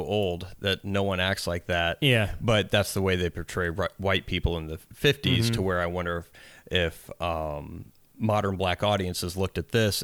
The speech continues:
Speaker 1: and then they thought, "Oh, that's so old." We
Speaker 2: Right.
Speaker 1: l-, like
Speaker 2: I
Speaker 1: that
Speaker 2: got, I
Speaker 1: kind
Speaker 2: get what
Speaker 1: of
Speaker 2: you're
Speaker 1: thing.
Speaker 2: saying.
Speaker 1: Um,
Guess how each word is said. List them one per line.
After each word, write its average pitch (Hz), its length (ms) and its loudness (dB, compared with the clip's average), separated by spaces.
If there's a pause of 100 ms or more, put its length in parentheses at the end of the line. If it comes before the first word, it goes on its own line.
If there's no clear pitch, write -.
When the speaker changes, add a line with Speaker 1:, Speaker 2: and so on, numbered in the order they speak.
Speaker 1:
and 92 180 -2
then 87 140 -4
they 85 100 -2
thought, 87 460 -2
"Oh, 90 120 0
that's 82 220 -4
so 87 120 -2
old." 82 500 -4
We 87 160 -2 (520)
Speaker 2:
Right. 120 300 2 (320)
Speaker 1:
l-, 78 240 -12
like 123 220 4
Speaker 2:
I 135 60 4
Speaker 1:
that 120 40 6
Speaker 2:
got, 117 80 8
I 143 160 4
Speaker 1:
kind 147 40 6
Speaker 2:
get 160 80 6
what 135 80 6
Speaker 1:
of 110 80 2
Speaker 2:
you're - 80 6
Speaker 1:
thing. 113 200 2 (420)
Speaker 2:
saying. 107 120 2
Speaker 1:
Um, 80 420 -2